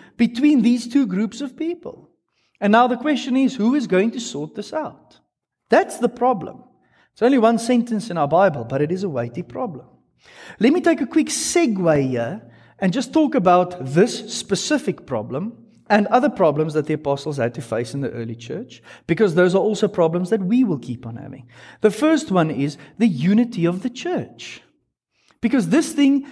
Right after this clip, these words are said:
is tearing at the unity or, or, or eating at the unity of the church.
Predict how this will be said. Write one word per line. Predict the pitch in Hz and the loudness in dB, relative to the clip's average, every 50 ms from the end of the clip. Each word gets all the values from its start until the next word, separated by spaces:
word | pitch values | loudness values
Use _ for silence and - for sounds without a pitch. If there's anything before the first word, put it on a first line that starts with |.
| - - | -6 -4
is | 208 196 - | -4 -4 0
tearing | - - 320 320 311 302 277 254 | 2 2 4 4 4 4 4 4
at | 254 202 | 4 4
the | 226 214 | 2 2
unity | 165 165 220 254 285 277 - - 185 180 196 214 - - - - | 2 4 4 6 4 4 2 0 -4 -4 -4 -6 -8 -14 -16 -6
or, | - 196 185 180 180 185 175 170 175 - | 0 2 4 4 4 4 0 -2 -4 -2
or, | 180 165 160 165 165 - - 190 | 0 0 0 0 -2 -4 -6 -6
or | 190 185 180 - | -6 -4 -2 0
eating | 277 285 285 277 - 254 226 | 2 2 2 2 0 0 0
at | 214 202 - | 0 -2 -4
the | 226 185 | -4 -6
unity | 147 143 165 170 185 170 - - 180 - | -4 -4 -4 -4 -6 -6 -8 -10 -10 -8
of | - 160 156 156 | -8 -10 -10 -10
the | 190 | -12
church. | - - - - 254 - - - _ - - - _ | -12 -10 -10 -10 -10 -10 -12 -16 _ -20 -20 -20 _